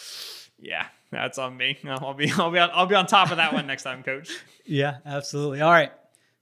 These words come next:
Speaker 2: Question number five, Ben. Are you
Speaker 1: Mm-hmm.
Speaker 2: willing to admit that T J Edwards played a good game?
Speaker 1: Yeah, great. No, great game from T J. Absolutely. Yeah.
Speaker 2: <laughs> Okay,
Speaker 1: This is a
Speaker 2: good.
Speaker 1: good game
Speaker 2: I
Speaker 1: from
Speaker 2: was
Speaker 1: T J.
Speaker 2: testing
Speaker 1: Yeah.
Speaker 2: you. I was saying, did, does,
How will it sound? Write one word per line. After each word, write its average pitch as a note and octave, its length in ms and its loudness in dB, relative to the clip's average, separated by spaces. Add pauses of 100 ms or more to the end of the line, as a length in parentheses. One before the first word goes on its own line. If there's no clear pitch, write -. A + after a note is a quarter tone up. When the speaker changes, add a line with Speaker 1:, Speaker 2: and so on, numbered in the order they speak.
Speaker 2:
Question E3+ 520 -2
number E3 260 -2
five, D#3 640 0
Ben. A2 220 -18 (560)
Are D3+ 180 6
you G#3 200 0
Speaker 1:
Mm-hmm. F#3+ 60 -4
Speaker 2:
willing F#3 300 -2
to F#3 160 -8
admit D3+ 480 -6 (140)
that C#3 220 -6
T F#3 180 -4
J E3+ 240 0
Edwards D3 560 -4 (240)
played D#3 240 4
a D3 100 2
good B2 220 -8
game? A#2 220 -10 (840)
Speaker 1:
Yeah, F3+ 160 2 (260)
great. F3 260 -4
No, E3 120 -2
great E3+ 300 -6
game B2 100 -8
from A2 140 -20
T A#2+ 140 -10
J. F2+ 240 -14
Absolutely. A#3 520 0 (180)
Yeah. F4+ 200 0
Speaker 2:
<laughs> - 0 -
Okay, D#4+ 340 4
Speaker 1:
This F4 80 -2
is G#4 60 -2
a G4+ 40 -4
Speaker 2:
good. D#4 60 -2
Speaker 1:
good A3 60 -2
game B3+ 180 0
Speaker 2:
I F#3 40 4
Speaker 1:
from G3 60 6
Speaker 2:
was F#3+ 120 6
Speaker 1:
T - 40 -8
J. - 40 -6
Speaker 2:
testing C4+ 340 8
Speaker 1:
Yeah. A3 60 10
Speaker 2:
you. F3 140 6 (120)
I F3+ 100 4
was F3 140 2
saying, A3+ 220 4
did, E3 200 0
does, F#3 280 6